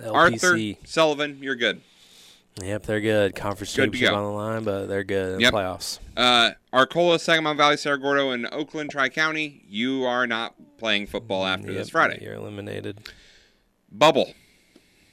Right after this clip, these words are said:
Speaker 2: Yep.
Speaker 1: We'll start with Villa Grove.
Speaker 2: Mm-hmm.
Speaker 1: Villa Grove,
Speaker 2: V G.
Speaker 1: five and three. They got Tri-County this weekend. That is a hundred percent winnable game.
Speaker 2: It's a winnable game.
Speaker 1: I think Tri-County will put up a fight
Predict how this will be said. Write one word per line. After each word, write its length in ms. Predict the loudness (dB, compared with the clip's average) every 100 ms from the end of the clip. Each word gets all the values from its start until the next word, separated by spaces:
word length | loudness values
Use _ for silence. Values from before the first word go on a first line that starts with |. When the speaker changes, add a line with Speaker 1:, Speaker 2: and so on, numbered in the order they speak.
| _ _
Speaker 2:
Yep. 260 | -4 -2 -2 -6 _ -20 -20 -20 -20 -20 -20 _ _ _ _
Speaker 1:
We'll 100 | -12 0
start 220 | 4 4
with 80 | 4
Villa 180 | 0 0
Grove. 400 | -2 -4 -8 _ _ _ _ _ _ _ _ _ _ _ _ _ -12
Speaker 2:
Mm-hmm. 540 | -10 -8 -8 -8 -4
Speaker 1:
Villa 200 | 4 6
Grove, 220 | 6 4 4
Speaker 2:
V 60 |
G. 40 | 4
Speaker 1:
five 240 | 4 2
and 120 | 0 -4
three. 320 | -2 0 0
They 260 | 0 0
got 300 | 2 2 2 -2 _
Tri-County 580 | -4 0 0 0 -4 -2
this 200 | -4 -4
weekend. 420 | -4 -4 -2 -4 -8
That 220 | -2 0 0
is 200 | -2 -2
a 200 | 0 0
hundred 280 | 0 0 -2
percent 340 | -6 -6 -4
winnable 260 | -6 -4 -2
game. 240 | -2 -2
Speaker 2:
It's 80 | -6
a 40 |
winnable 420 | -12 -18 -16 -14 -12
game. 100 | -2
Speaker 1:
I 40 |
think 160 | -2 0
Tri-County 380 | 0 0 0 -2
will 60 |
put 120 | -2 -6
up 80 |
a 60 | -6
fight 480 | -2 2 2 -2